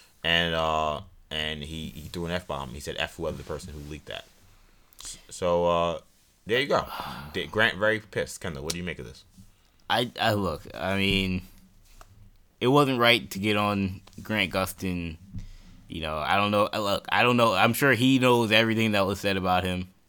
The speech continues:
Speaker 2: or he knows all the crazy things that were said about him. I don't know everything that was said about him.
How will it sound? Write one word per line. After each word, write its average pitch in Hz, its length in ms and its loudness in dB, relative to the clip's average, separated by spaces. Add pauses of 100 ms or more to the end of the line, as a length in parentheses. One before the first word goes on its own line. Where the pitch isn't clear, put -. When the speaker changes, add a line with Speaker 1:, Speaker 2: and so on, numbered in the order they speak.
(100)
Speaker 2:
or 78 160 -8
he 95 80 0
knows 107 220 2
all 101 160 4
the 92 60 0
crazy 107 360 0
things 104 220 -2
that 101 100 0
were 98 60 -4
said 101 180 -4
about 101 240 0
him. 101 100 -2
I 104 120 2
don't 107 160 0
know 95 160 0
everything 80 360 -6
that 78 100 -10
was 78 100 -12
said - 160 -14
about 50 180 -14
him. - 80 -18